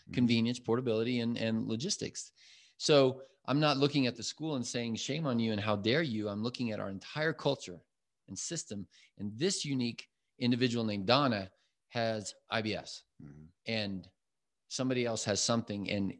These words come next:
Speaker 2: and that system is, I would say, the number one contributor.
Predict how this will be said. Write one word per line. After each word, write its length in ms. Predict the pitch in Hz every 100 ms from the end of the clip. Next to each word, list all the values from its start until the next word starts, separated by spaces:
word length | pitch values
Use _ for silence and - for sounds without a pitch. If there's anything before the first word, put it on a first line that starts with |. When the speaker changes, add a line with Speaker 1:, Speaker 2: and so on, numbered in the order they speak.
| -
Speaker 2:
and 260 | 98 98 92 98
that 340 | 98 123 131
system 520 | - - 123 - 104 98
is, 320 | 104 95 90 - _ _
I 100 | 104
would 140 | 120 123
say, 140 | 113
the 100 | 104
number 240 | 104 117
one 160 | 113 120
contributor. 720 | 120 113 - 98 95 95 95